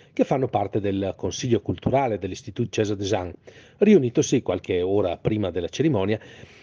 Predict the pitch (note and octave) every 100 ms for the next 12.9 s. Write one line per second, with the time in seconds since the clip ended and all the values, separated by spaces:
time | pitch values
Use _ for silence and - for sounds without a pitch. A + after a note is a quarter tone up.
0 | - - - E3 D3 C3 C3 C#3 E3 A#2+
1 | A2 A2+ G#2 C#3 B2+ A#2+ G2+ - G#2+ G#2+
2 | A2+ G#2 G#2 G2+ F#2+ G2+ F2 - _ _
3 | _ - B2 A#2+ D3 B2 A#2+ C3 G#2+ F2+
4 | G2+ G#2 A#2+ A#2 A#2 B2 - - _ -
5 | C#3+ D#3+ C#3 C3+ B2 A2+ A2+ C3+ D#3 A#2+
6 | G2+ - C#3+ B2+ A#2+ B2 C3+ A#2+ G2+ G2
7 | G2 G#2 F#2+ F#2+ - G#2 C#3+ - A#2+ A2+
8 | F#2 D2+ - _ _ _ - - _ -
9 | G2+ - F#2+ G2 F#2 F#2 F#2 F2+ E2 G2
10 | F2+ - G2+ G#2 G2+ F#2+ G2 - C#3+ C3
11 | F2 E2+ G#2 A2 E2+ - E2 - F2 F#2+
12 | F2+ D#2+ E2+ F#2 G#2 B2+ A2+ G#2